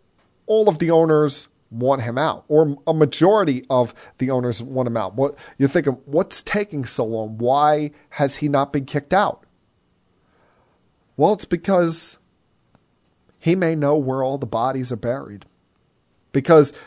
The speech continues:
there was a report that came out last week from E S P N, uh, via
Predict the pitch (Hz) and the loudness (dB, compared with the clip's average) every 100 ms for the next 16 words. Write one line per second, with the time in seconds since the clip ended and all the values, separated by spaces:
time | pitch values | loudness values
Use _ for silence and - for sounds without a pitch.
0 | _ _ 156 151 151 - 185 190 160 - | _ _ 4 6 2 2 2 2 -2 0
1 | 170 170 156 151 151 151 - 160 160 - | 2 2 2 4 4 4 0 -2 -2 -6
2 | - - 147 151 156 156 - - 147 143 | -20 -4 -2 0 4 2 2 -2 2 4
3 | 147 147 - - - 123 120 120 110 143 | 4 0 -8 -20 -2 2 4 2 2 2
4 | 139 120 | 2 0